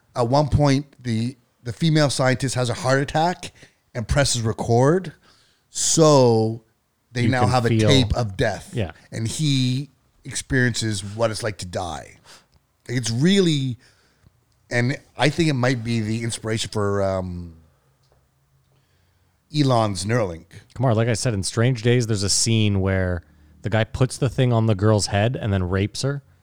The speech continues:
Speaker 2: So she's f-, experiencing
Speaker 1: Okay, they just stole this movie.
Speaker 2: It sounds like
Speaker 1: Th-,
Speaker 2: it,
Speaker 1: no, th-,
Speaker 2: yeah.
Speaker 1: this has, this has child abuse in it, sex, eating. Uh, like, you could experience going on a,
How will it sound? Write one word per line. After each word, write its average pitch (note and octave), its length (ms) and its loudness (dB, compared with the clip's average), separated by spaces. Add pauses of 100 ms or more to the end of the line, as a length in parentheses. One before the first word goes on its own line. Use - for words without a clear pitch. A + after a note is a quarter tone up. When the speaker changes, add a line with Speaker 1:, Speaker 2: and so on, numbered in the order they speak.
(160)
Speaker 2:
So A#2 140 0
she's A#2+ 460 0
f-, - 180 -20
experiencing A2+ 960 2
Speaker 1:
Okay, G2+ 220 -4
they A2+ 220 -2
just C3 160 0
stole A2+ 200 4
this G2 180 -6
movie. E2+ 320 -14 (300)
Speaker 2:
It F#3+ 120 0
sounds - 440 4
like G3 100 6
Speaker 1:
Th-, A#3 100 6
Speaker 2:
it, F#3 40 2
Speaker 1:
no, F3 120 8
th-, D#3 100 6
Speaker 2:
yeah. D3 100 6
Speaker 1:
this D3+ 220 2
has, D#3 220 0 (220)
this B2 140 -4
has A#2+ 100 -2
child D3 340 4
abuse D3 320 0
in D3+ 80 0
it, D3 140 -4
sex, - 640 -2 (360)
eating. D3 640 0 (420)
Uh, G#2+ 320 2 (460)
like, B2+ 180 0
you B2 100 -4
could C3 120 2
experience C3+ 540 2
going C3 280 4
on B2 200 2
a, G#2+ 300 0